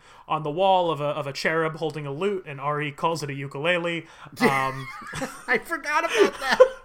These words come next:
Speaker 1: Uh, and he, and he's like, Hey, look, that one's playing a ukulele. You, just, just, just like you, Kendall.
Speaker 2: Oh,
Speaker 1: You
Speaker 2: woof.
Speaker 1: <laughs> Yeah,
Speaker 2: God
Speaker 1: yeah,
Speaker 2: damn
Speaker 1: oof
Speaker 2: it,
Speaker 1: and
Speaker 2: Ari.
Speaker 1: <laughs> Hey, he's trying.
Speaker 2: Yeah, he's
Speaker 1: <laughs> Um,
Speaker 2: trying.
Speaker 1: because he knows this is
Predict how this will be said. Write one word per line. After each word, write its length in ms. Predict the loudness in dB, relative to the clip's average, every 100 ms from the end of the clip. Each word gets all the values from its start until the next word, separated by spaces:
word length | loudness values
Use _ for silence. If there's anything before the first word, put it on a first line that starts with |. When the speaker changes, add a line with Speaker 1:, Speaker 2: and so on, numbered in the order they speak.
| -4 -4 -6 -6 -6 -6 -2 2 2 0 0
Speaker 1:
Uh, 580 | 2 4 6 6 4 2
and 180 | 2 2
he, 100 | 4
and 140 | 4
he's 140 | 6 4
like, 140 | 2
Hey, 80 | 4
look, 160 | 2 2
that 120 | 2
one's 120 | 0
playing 220 | -4 -4
a 40 | -4
ukulele. 460 | -6 -4 -2 -2
You, 140 | -4 -8 _ _ _ _ -14
just, 220 | -14 -12
just, 320 | -14 -14 -14
just 200 | -12 -6
like 140 | -4 -2
you, 160 | -4 -8 -10
Kendall. 280 | -6 -2 0
Speaker 2:
Oh, 240 | 0 -2
Speaker 1:
You 140 | -10 -10 -2
Speaker 2:
woof. 500 | 0 0 -2 -10 -8 -8
Speaker 1:
<laughs> 100 | -8
Yeah, 240 | -6 -4 0 4
Speaker 2:
God 340 | 4 4 0
Speaker 1:
yeah, 300 | 8 10 10
Speaker 2:
damn 100 | 10
Speaker 1:
oof 160 | 6 6
Speaker 2:
it, 60 | 0
Speaker 1:
and 40 | -2
Speaker 2:
Ari. 260 | -4 -6 -10 -14 -14
Speaker 1:
<laughs> 300 | -12 -12 4
Hey, 180 | 12 12
he's 200 | 12 8
trying. 640 | 10 12 12 12 6 0 0 -8 -4
Speaker 2:
Yeah, 200 | 4 4
he's 140 | 4
Speaker 1:
<laughs> 80 | 2
Um, 300 | 6 6 6
Speaker 2:
trying. 200 | 0 2 6
Speaker 1:
because 280 | 8 8
he 120 | 6 6
knows 300 | 6 4 0
this 200 | -2 -2
is 220 | -8